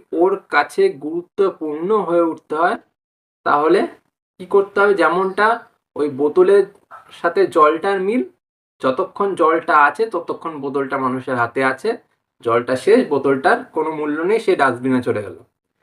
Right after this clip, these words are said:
ঠিক তেমনটাই তোমাকে গুরুত্বপূর্ণ হয়ে উঠতে হবে। কারণ এই যে গুরুত্বটা, তোমার গুরুত্বটা তখনই সে বুঝতে পারবে, যখন তার দরকার পড়ছে তোমাকে।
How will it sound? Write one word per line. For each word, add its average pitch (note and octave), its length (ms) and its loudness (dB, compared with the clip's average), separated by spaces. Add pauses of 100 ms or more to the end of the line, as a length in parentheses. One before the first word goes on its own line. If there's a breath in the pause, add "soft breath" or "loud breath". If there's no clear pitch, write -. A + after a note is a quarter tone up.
(220)
ঠিক - 180 0 (120)
তেমনটাই F3+ 640 -2
তোমাকে F3 420 -2
গুরুত্বপূর্ণ E3+ 840 -6
হয়ে D3+ 140 0
উঠতে C3+ 320 -4
হবে। G#2 220 -6 (1040 soft breath)
কারণ E3 360 0 (420)
এই F3+ 180 2
যে B3+ 100 -2
গুরুত্বটা, F3+ 840 -2 (540)
তোমার E3+ 320 2
গুরুত্বটা G3+ 500 -2 (220)
তখনই A3+ 500 0
সে B3 160 0
বুঝতে A3 340 -4
পারবে, A3+ 300 2
যখন G#3+ 460 -6 (180)
তার G3+ 340 -2
দরকার E3+ 400 4
পড়ছে C#3 320 -4
তোমাকে। - 380 -12